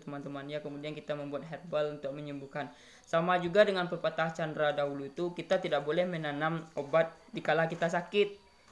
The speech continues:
Kita harus menanam obat dikala kita sehat, karena itu namanya kita sama dengan menanam penyakit, teman-teman ya.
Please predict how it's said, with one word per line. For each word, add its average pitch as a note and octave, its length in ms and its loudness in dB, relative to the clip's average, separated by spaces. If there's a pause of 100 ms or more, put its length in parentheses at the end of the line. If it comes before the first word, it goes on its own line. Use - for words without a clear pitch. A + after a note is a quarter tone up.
(120)
Kita F#3 240 6
harus F#3+ 80 -2
menanam D#3 400 -2
obat F3+ 320 2
dikala D3+ 400 0
kita E3+ 400 6
sehat, F#3 400 2
karena F3+ 240 0
itu F3+ 160 -2
namanya E3+ 320 -2
kita F3+ 240 0
sama D#3+ 320 -2
dengan E3 160 -2
menanam E3 400 -2
penyakit, G3+ 640 0
teman-teman D#3+ 400 -6
ya. F#3 240 4